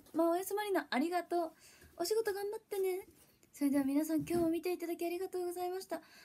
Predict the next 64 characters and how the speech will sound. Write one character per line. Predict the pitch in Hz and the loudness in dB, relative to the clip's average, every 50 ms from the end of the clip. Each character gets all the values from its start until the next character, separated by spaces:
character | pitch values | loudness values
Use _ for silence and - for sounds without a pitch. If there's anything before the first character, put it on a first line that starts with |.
| - - _ - | -20 -20 _ -4
ご | - | -2
め | 381 427 440 | -2 -2 -2
ん | |
ね、 | 440 453 | -4 -4
た | - 415 | -6 -6
く | - - | -6 -8
さ | - 466 | -8 -6
ん | 440 | -6
の | 415 | -6
コ | 415 403 | -4 -2
メ | 392 370 | -2 0
ン | 359 | 0
ト | 349 339 | -2 -2
と | 370 359 349 - - | -2 -4 -2 -2 -2
ア | 349 | -2
イ | 381 370 | -2 0
テ | 359 339 | 0 0
ム | 330 320 - - | -2 -2 -2 -2
あ | 254 | -2
り | 294 302 | -2 -2
が | 349 349 | -2 -4
と | - 330 320 | -2 -2 -2
う | 311 | -2
ご | 285 302 | -2 -4
ざ | 330 339 349 | -6 -4 -4
い | 359 359 | -4 -4
ま | 359 392 | -4 -6
し | 403 - | -8 -8
た。 | - 330 339 339 349 359 _ - - - - _ _ - | -6 -4 -4 -4 -4 -6 _ -20 -20 -20 -20 _ _ -14
三 | - - 320 311 | -6 -2 -2 -2
千 | - 339 330 320 | 0 0 0 0
三 | - - - 294 294 294 285 | 0 -4 -8 -10 -8 -4 -4
百 | 294 294 - - 254 - - - - - - _ _ _ _ _ _ - - | -4 -4 -4 -6 -8 -8 -8 -14 -20 -20 -20 _ _ _ _ _ _ -8 -2
七 | 269 277 254 262 277 277 | 0 0 0 0 0 -2
十 | 269 269 262 262 262 277 | -2 -2 -2 -4 -4 -2
七、 | - 254 277 277 285 294 294 285 262 - _ _ _ _ _ - | 2 2 4 4 4 2 2 0 -2 -4 _ _ _ _ _ -2
七 | 277 285 285 262 | 0 2 2 0
十 | 277 269 | -2 -2
八 | 269 262 - 285 | -4 -4 -2 -2
人 | 285 285 | 0 0
の | 277 277 | 2 2
皆 | 294 330 381 | 0 0 0
さ | 370 349 | -2 -4
ん、 | - - | -4 -4
あ | - | -6
り | 415 | -6
が | 440 | -4
と | 440 427 | -4 -6
う | 415 | -6
ご | 415 | -6
ざ | 415 403 | -8 -8
い | |
ま | 415 415 415 | -8 -8 -10
す。 | 440 - - - - - - - - - - - - - - _ - | -10 -12 -16 -20 -20 -20 -20 -20 -20 -20 -20 -20 -20 -20 -20 _ -4
バ | 311 349 | -4 -4
イ | 392 | -2
バ | 403 392 392 | -2 -4 -4
イ。 | 381 | -2
み | 359 392 | -2 -2
な | 440 440 | -2 0
ち | - | 2
ゃ | 359 330 | 4 4
ん | 294 262 | 4 2
と | 262 226 | 0 -2